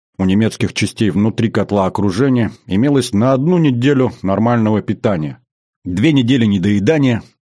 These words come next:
или же месяц полуголодного существования. Правда, ежели немцы перейдут на каннибализм, то последние из них в этих лесах дотянут аккурат до весны. При этом, как вы понимаете, в данном варианте истории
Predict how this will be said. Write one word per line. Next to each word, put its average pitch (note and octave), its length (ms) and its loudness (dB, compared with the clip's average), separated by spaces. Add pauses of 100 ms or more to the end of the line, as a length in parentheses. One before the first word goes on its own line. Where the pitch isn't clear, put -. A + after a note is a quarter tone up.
(240)
или F#3+ 180 2
же A#2 220 2
месяц C3 480 0
полуголодного A2+ 1000 0 (280)
существования. F2 960 -2 (420)
Правда, G#2+ 300 0
ежели G2+ 320 0
немцы G#2+ 380 0
перейдут A2+ 480 0
на G2+ 120 0
каннибализм, A2+ 960 0 (440)
то F#2+ 100 -2
последние D#3+ 600 0
из A2 80 0
них C3+ 240 0
в A2 40 2
этих C#3 260 -2
лесах C3+ 500 -2 (160)
дотянут G#2+ 560 0
аккурат G2+ 420 -2
до A2+ 80 2
весны. B2+ 480 0 (540)
При G2 160 -2
этом, F#2+ 160 -2
как F#2+ 180 -2
вы F2+ 80 -2
понимаете, G2+ 520 -2
в C#2+ 60 -6
данном A#2+ 380 0
варианте G#2+ 380 0
истории G2 460 -4